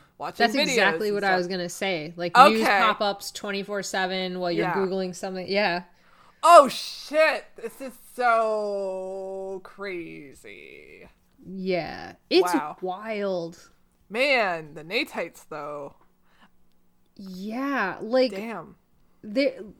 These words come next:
Speaker 2: they literally went from, like, there's hints that they're an advanced society to, oh, this is the most modern society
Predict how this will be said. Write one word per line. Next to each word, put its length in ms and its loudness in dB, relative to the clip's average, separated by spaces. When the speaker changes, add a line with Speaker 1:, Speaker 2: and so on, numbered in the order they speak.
Speaker 2:
they 200 0
literally 760 2
went 320 -4
from, 240 -6
like, 300 -4
there's 400 0
hints 500 -6
that 200 -2
they're 140 0
an 80 -4
advanced 420 -2
society 600 0
to, 320 -4
oh, 180 -2
this 420 -2
is 200 -6
the 100 -4
most 500 -4
modern 420 -6
society 880 -10